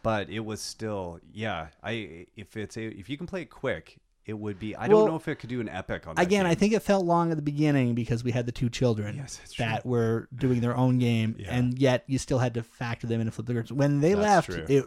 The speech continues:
Speaker 2: it went really fast. Four adults playing the game
Speaker 1: Yeah.
Speaker 2: is surprisingly a lot faster than four
Speaker 1: It's
Speaker 2: adults
Speaker 1: true.
Speaker 2: and two kids.
Speaker 1: <laughs> Watching the two adults play a couple rounds, they were like,
Speaker 2: Yeah.
Speaker 1: "Dun, dun, dun, dun, dun,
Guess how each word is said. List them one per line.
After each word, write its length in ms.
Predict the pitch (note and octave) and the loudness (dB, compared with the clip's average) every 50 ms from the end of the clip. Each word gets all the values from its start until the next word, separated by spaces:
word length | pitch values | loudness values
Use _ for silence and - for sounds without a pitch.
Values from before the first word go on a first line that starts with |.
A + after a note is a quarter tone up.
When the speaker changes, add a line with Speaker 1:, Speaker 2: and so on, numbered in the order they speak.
| - - | 0 -4
Speaker 2:
it 100 | C#3+ D3 | -2 0
went 280 | D3 D#3 D3 C3 - - | 2 2 0 -2 -4 -4
really 340 | C3 C#3 D3 D3 D3+ D3 - | 0 4 6 6 8 6 6
fast. 420 | - - - C#3+ B2 A#2+ - - | 4 2 2 2 2 0 -2 -4
Four 260 | - - F#3 G3 G3 F3+ | 2 6 8 10 10 10
adults 420 | E3+ E3+ E3 D3+ C3 B2+ - - | 10 10 8 8 6 4 2 -2
playing 240 | - C3+ B2 A#2+ A#2+ | 0 0 2 2 2
the 80 | A#2+ | 2
game 320 | A2 B2+ A#2+ A2+ A2 A2 G#2 | 2 4 4 4 4 2 0
Speaker 1:
Yeah. 220 | F2+ E2+ E2 D#2+ - - - _ _ - | -2 -6 -10 -12 -14 -16 -20 _ _ 2
Speaker 2:
is 160 | B2 D3+ C#3 | 4 4 4
surprisingly 640 | - - - C#3+ D#3 E3+ G#3+ G#3 D#3+ C#3+ B2+ B2 A#2+ | 4 2 2 4 6 6 6 6 4 4 4 4 4
a 80 | B2 | 4
lot 220 | C3 C#3 G3 - - | 4 4 2 2 2
faster 380 | D#3+ D#3+ E3+ - - - D3+ | 2 2 2 2 2 2 2
than 160 | C3 B2+ A#2+ A#2+ | 4 4 2 2
four 200 | - D3 B2+ B2 | 4 4 4 4
Speaker 1:
It's 80 | B2 | 4
Speaker 2:
adults 220 | B2 B2 A2 F#2 - | 4 2 2 0 0
Speaker 1:
true. 80 | B2+ | -2
Speaker 2:
and 20 | C#3+ | 0
two 120 | C#3+ B2 | 0 0
kids. 520 | - D3 B2+ G2+ - - A#3 A#3 - - - - - - - - - - _ - | 2 2 2 2 2 0 -2 -2 -4 -6 -10 -14 -20 -20 -20 -20 -20 -20 _ -20
Speaker 1:
<laughs> 640 | - - - _ _ - G#2 G#2+ - - C3 A2 - | -20 -20 -20 _ _ -18 -16 -16 -16 -16 -14 -6 -2
Watching 320 | A#2 A#2+ - - C3 A#2 | -2 -2 -2 -2 -4 -4
the 60 | G#2+ | -6
two 200 | - - A2 F#2+ | -6 -8 -8 -8
adults 540 | D2+ D#2 E2+ F2 E2+ D#2+ D#2 - - - - _ _ _ _ _ _ _ _ - | -6 -6 -6 -6 -6 -8 -10 -12 -16 -18 -18 _ _ _ _ _ _ _ _ -10
play 180 | - - G2+ F#2 | -4 -2 -2 -2
a 40 | F2+ | -2
couple 260 | - - F#2 E2 F2+ | -4 -6 -8 -6 -6
rounds, 400 | E2+ E2 D#2+ D#2 D#2 D#2 - - - _ _ _ | -6 -6 -6 -8 -10 -12 -14 -16 -20 _ _ _
they 100 | - G#2+ | -4 -4
were 100 | G#2+ G#2 | -2 -2
like, 160 | G2+ G2 - C#3 | -2 -2 -2 -2
Speaker 2:
Yeah. 220 | C3+ G#2 G#2+ - | -4 -4 -4 0
Speaker 1:
"Dun, 140 | - D3 C#3 | 2 2 2
dun, 120 | C#3 C#3 A#2+ | 2 2 2
dun, 140 | C#3+ C#3 | 2 0
dun, 120 | A#2+ C#3 B2 | 0 0 2
dun, 180 | C#3 A#2+ F#2 | 2 0 0